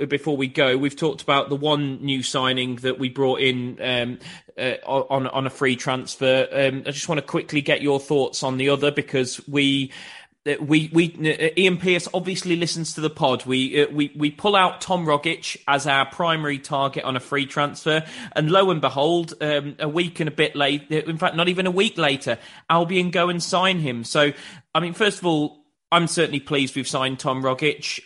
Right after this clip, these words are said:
I imagine you are too. What, what does he bring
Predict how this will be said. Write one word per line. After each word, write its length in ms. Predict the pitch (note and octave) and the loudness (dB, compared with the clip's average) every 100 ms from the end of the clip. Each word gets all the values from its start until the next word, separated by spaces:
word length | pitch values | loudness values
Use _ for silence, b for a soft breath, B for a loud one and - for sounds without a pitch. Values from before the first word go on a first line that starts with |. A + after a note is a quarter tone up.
| C#3+ | 0
I 100 | C#3 | 2
imagine 440 | D3 C#3+ C#3+ C#3 | 2 0 -2 -4
you 220 | C#3 C3 | -2 0
are 200 | B2+ A#2+ | 0 0
too. 300 | - D#3+ C#3 | -2 -2 -2
What, 340 | C3 E3+ E3 D#3 | -2 -4 -6 -4
what 220 | F3 E3+ | -4 -2
does 160 | E3+ | -8
he 120 | F#3+ E3+ | -8 -8
bring 540 | - D#3 E3 D3 C3 | -4 -2 -2 -4 -6